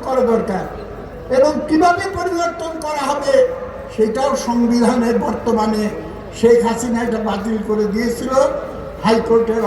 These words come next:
অর্ডারে সেটা আবার পুনঃস্থাপিত হয়েছে। সুতরাং কোনো ভয় নাই, মানুষের উপরে ছেড়ে দেন। সরকারের কর্তব্য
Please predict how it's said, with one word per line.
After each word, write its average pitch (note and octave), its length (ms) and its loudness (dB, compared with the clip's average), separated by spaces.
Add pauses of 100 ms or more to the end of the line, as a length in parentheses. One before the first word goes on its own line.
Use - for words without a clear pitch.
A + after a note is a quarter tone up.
অর্ডারে A3 420 0 (100)
সেটা G#3 240 0 (100)
আবার F#3+ 180 0 (100)
পুনঃস্থাপিত E3+ 720 -2 (120)
হয়েছে। C3+ 260 -6 (460)
সুতরাং G#3+ 380 2 (140)
কোনো G#3+ 140 4 (120)
ভয় E3+ 260 0
নাই, C#3+ 120 -4 (500)
মানুষের B3 460 2
উপরে G#3 200 2 (100)
ছেড়ে E3 280 -4
দেন। A#2 120 -6 (720)
সরকারের A3 460 2 (100)
কর্তব্য A3 380 0